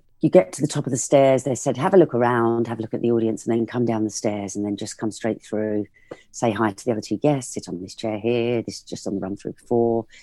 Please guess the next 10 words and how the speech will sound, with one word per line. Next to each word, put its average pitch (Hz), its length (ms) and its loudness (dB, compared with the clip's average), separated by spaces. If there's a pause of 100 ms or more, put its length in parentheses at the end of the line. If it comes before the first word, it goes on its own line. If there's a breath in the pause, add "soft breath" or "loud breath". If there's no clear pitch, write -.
(120 soft breath)
here's 123 160 0
your 98 80 -2
mic," 117 480 -2
blah, 120 100 0
blah, 101 120 -6
blah, 107 220 -6
you 101 200 -6
know. 90 80 -12 (1400 loud breath)
And, 131 420 4
uh, 131 220 2